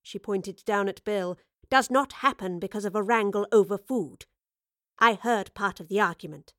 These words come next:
she continued, and at this Evie's eyes widened. "They were demanding something, and you were urging him to give it to them.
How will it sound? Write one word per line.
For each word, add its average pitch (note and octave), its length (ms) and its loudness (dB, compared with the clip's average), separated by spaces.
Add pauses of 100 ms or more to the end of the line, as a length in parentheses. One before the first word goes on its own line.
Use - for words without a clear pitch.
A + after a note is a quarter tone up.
she F#3+ 160 -10
continued, E3 580 -10 (340)
and G#3+ 120 0
at G#3+ 100 0
this A3+ 300 2 (160)
Evie's G3+ 340 0
eyes F#3+ 380 2
widened. F3+ 520 -4 (580)
"They A3+ 100 4
were G#3+ 100 6
demanding A3+ 500 8
something, F3+ 520 -10 (200)
and G#3+ 160 -2
you A3+ 140 4
were A3+ 160 4
urging G#3 360 2
him G3 240 -4
to - 80 -10
give A3 160 2
it G3 80 -8
to - 200 -14
them. D#3 240 -16